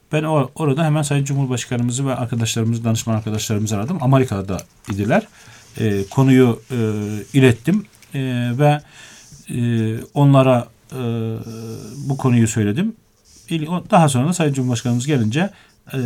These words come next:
Almanya'da bir avukat arkadaşa yetki verildi ve süreçler başlatıldı. Almanya bakın sonucu gördü.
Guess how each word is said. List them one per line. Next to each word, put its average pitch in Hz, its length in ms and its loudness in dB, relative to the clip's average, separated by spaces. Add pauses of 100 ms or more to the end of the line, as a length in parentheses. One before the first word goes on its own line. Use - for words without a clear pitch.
(120)
Almanya'da 131 400 2
bir 123 80 2
avukat 117 260 -2
arkadaşa 107 420 -2
yetki 117 320 -2
verildi 107 440 -4
ve 123 120 -2
süreçler 131 440 -2
başlatıldı. 117 600 -4 (400)
Almanya 165 500 4
bakın 175 320 -2 (600)
sonucu 131 440 2
gördü. 120 420 4